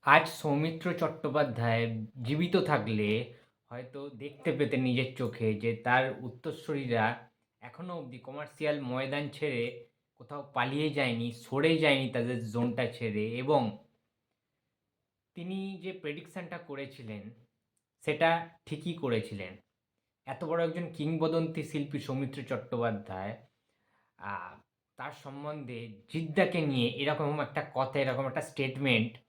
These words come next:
আহ, শুনতে পেরে, জানতে পেরে এরকম একটা, আহ, রেয়ার ইনফরমেশন, সেটা আমার ভীষণই ভালো লাগছে। And আজকে ভিডিওটা করার মেইন উদ্দেশ্য হচ্ছে জিৎ ঘোষ নামক আমার একটা সাবস্ক্রাইবার বন্ধু রয়েছে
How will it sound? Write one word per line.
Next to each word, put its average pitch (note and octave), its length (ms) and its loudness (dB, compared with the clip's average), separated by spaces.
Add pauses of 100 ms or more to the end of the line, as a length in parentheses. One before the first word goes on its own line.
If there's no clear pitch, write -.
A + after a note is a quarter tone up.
(560)
আহ, G2 380 -2 (320)
শুনতে E3 380 0
পেরে, D3+ 260 2
জানতে C#3+ 480 4
পেরে D3 280 8
এরকম C#3 280 2
একটা, D3 260 0
আহ, B2 340 2
রেয়ার D3+ 380 6
ইনফরমেশন, C3+ 640 0 (360)
সেটা C3+ 200 -2
আমার D3 160 2
ভীষণই C#3+ 300 -2
ভালো D3 260 4
লাগছে। D#3 240 2
And C#3+ 200 4
আজকে C3+ 220 -2
ভিডিওটা D3 400 0
করার D3+ 220 2
মেইন D3 320 -2 (120)
উদ্দেশ্য D3+ 480 2
হচ্ছে D3 460 0 (400)
জিৎ F#3 280 -8
ঘোষ - 280 -2
নামক D3+ 240 -2
আমার C#3+ 180 2
একটা C#3 240 0
সাবস্ক্রাইবার C#3+ 540 0
বন্ধু B2+ 340 -4
রয়েছে A#2+ 560 -2